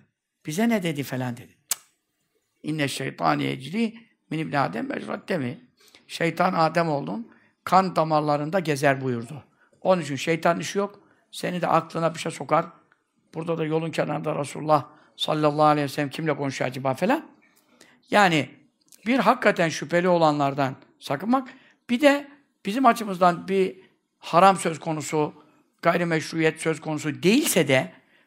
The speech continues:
karşı taraf ne düşünür? Bakan ne düşünür? Gören ne düşünür? Şeklinde de bir, e, e, töhmet, e, bulaştıracak yerlerden sakınanlara, e, daha faydalı olur.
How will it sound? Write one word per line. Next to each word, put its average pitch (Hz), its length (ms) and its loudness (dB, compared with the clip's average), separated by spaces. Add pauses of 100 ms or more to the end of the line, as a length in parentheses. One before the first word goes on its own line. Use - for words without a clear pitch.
karşı 208 420 2
taraf 240 380 2
ne 196 200 2
düşünür? 151 580 -4 (2250)
Bakan 202 400 6
ne 208 120 2
düşünür? 151 480 -4
Gören 185 400 4
ne 190 140 0
düşünür? 151 340 -6
Şeklinde - 720 -4
de 160 180 4
bir, 208 240 -6 (540)
e, 151 600 0 (720)
e, 170 540 -12
töhmet, 170 680 2
e, 165 420 -8
bulaştıracak 151 680 -4
yerlerden - 420 -4
sakınanlara, 185 840 0 (800)
e, 160 360 0
daha 240 160 8
faydalı 294 400 2
olur. 170 380 0